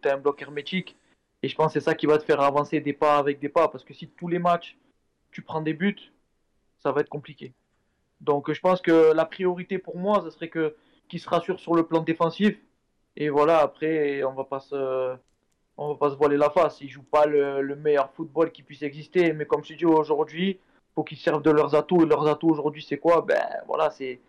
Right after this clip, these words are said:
c'est cette, euh, cette fougue. Et aussi, voilà, c'est ce, cette envie qui fait que dans les dernières minutes, ils arrachent des, des résultats.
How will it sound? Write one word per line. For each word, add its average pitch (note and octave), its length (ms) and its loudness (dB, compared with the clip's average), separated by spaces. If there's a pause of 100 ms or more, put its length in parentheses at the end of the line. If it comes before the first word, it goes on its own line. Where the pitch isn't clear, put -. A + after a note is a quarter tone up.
(420)
c'est D3+ 80 -10
cette, D3+ 300 0
euh, C3+ 800 4
cette D3 240 -6
fougue. G3 360 -2 (380)
Et D3 640 -6
aussi, D#3+ 440 -6
voilà, D#3 280 4
c'est C#3+ 380 -4
ce, C#3 720 -6
cette D#3 180 -2
envie E3+ 560 0
qui - 180 -20
fait - 140 -2
que D#3+ 220 -2
dans D#3 80 0
les D#3 100 -2
dernières D#3 200 -4 (220)
minutes, F3 280 -12
ils C#3+ 100 -20
arrachent D3+ 260 -4
des, D3+ 240 -8
des D3+ 120 -6
résultats. D3+ 560 -2